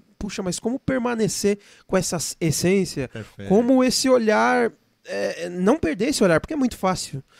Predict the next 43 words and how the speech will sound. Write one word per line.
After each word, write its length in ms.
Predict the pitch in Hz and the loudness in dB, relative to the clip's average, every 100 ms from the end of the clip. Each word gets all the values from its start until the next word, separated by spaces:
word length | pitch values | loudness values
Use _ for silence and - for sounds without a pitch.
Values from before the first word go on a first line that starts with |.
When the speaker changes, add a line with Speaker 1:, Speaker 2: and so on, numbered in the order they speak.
| _ _ - | _ _ -4
Speaker 1:
perder 360 | 190 147 180 | -4 0 0
esse 180 | 165 - | 2 0
olhar. 280 | 160 156 143 - - _ 170 | 0 0 -2 -8 -20 _ -16
Então 260 | - 202 240 | -2 0 4
o 20 | |
olhar 260 | 240 240 262 | 4 4 0
tá 180 | - 262 - - _ _ _ | -2 -8 -8 -20 _ _ _
nesse 340 | 226 254 285 | -4 -2 -2
alvo, 400 | 254 220 180 185 - | 0 0 -2 -6 -8
Speaker 2:
Perfeito. 300 | 131 113 _ | -16 -16 _
Speaker 1:
tá 140 | 214 214 | -2 0
nesse 320 | 214 226 247 | 0 -2 -2
exemplo 540 | 214 175 226 233 233 | -2 0 0 0 -2
Speaker 2:
Perfeito. 800 | 185 220 - 214 202 208 - 214 | 0 -2 0 0 0 -2 -6 -8
Speaker 1:
perfeito 20 | - - - | -10 -20 -14
de 80 | - | -4
esvaziamento 800 | 190 170 196 170 190 175 185 180 | -2 2 2 2 2 2 0 -2
de 120 | 170 - | -8 -8
si 120 | 190 | -8
mesmo. 520 | 170 160 156 147 143 | -4 -4 -4 -6 -12
Speaker 2:
Perfeito. 520 | - 117 _ 110 104 101 | -16 -20 _ -14 -14 -12
Speaker 1:
Que 200 | 175 160 | -8 -4
não, 600 | 160 165 165 165 165 160 165 | -2 -2 -2 -6 -8 -12 -12
não 240 | 170 160 | -10 -10
tem, 480 | - 180 180 175 151 _ | -6 -6 -6 -12 -16 _
nunca 340 | 151 180 240 226 | -4 -2 -2 -2
buscou 380 | 175 175 - 202 | -4 -4 0 0
uma 140 | 180 | 0
vantagem, 500 | 160 165 175 175 175 | -2 -4 -4 -4 -4
nunca 180 | 175 196 | -4 -2
buscou 360 | 165 - 180 - - _ | -2 -2 -4 -4 -18 _
dar 100 | 160 | 2
uma 160 | 170 | 2
carteirada 640 | 160 165 165 160 180 175 156 | 2 0 0 0 2 0 -2
de 160 | 143 160 | -2 4
"eu 200 | 185 208 | 6 4
sou 260 | - 214 | 0 -2
o 40 | 220 | -2
criador 420 | 202 202 165 180 | -2 -4 -4 -6
de 140 | 170 | -8
tudo 180 | - 175 | -8 -4
isso 160 | 160 170 | -4 -6
aqui". 180 | 160 | -10